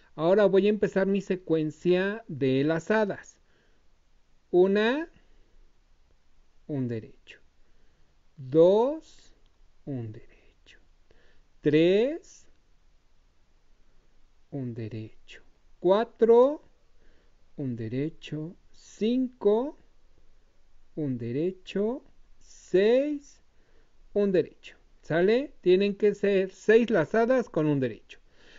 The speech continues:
Punto orillo, uno, dos, tres, cuatro, cinco derechos y uno, dos, tres, cuatro, cinco, seis lazadas con derecho. ¿Ok?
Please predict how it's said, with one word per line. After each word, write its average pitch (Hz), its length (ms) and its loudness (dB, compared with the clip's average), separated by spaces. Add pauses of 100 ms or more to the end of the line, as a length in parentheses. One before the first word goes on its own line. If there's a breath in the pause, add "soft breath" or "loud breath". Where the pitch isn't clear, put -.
(180 soft breath)
Punto 147 320 2
orillo, 226 580 4
uno, 165 380 0
dos, 139 500 -2
tres, 131 480 -4
cuatro, 139 520 -4
cinco 175 440 -6
derechos 196 720 2
y 226 300 -2 (340 soft breath)
uno, 208 720 4
dos, 156 560 0 (100)
tres, 143 540 0 (180)
cuatro, - 600 -4
cinco, - 800 -6
seis 277 760 2 (300 soft breath)
lazadas 220 1000 -2 (200)
con 185 340 0
derecho. 190 400 0 (380)
¿Ok? - 200 -6